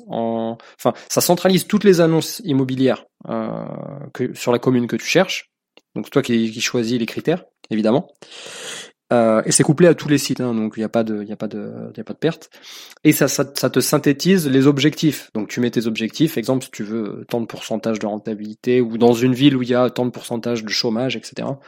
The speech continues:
Bon bref, voilà, t'as compris. C'est très sympa, c'est couplé avec les données de l'insee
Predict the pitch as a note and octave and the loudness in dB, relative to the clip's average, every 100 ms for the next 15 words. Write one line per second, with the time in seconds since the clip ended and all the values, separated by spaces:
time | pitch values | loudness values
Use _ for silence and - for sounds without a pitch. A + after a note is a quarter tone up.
0 | - - - _ - A2+ A#2+ B2 A#2 A#2 | -20 -18 -20 _ -2 2 4 4 2 0
1 | B2 - A2 - - B2 - - D3+ C#3 | -2 -6 -10 -10 -6 -2 0 2 4 6
2 | D#3+ - - C3+ D3 D3+ C#3 B2+ C3+ B2+ | 4 2 -6 -2 4 4 4 0 2 4
3 | D3 D3+ C3 C3 D3 D#3+ - D#3+ D#3+ | 6 6 6 4 4 2 2 0 0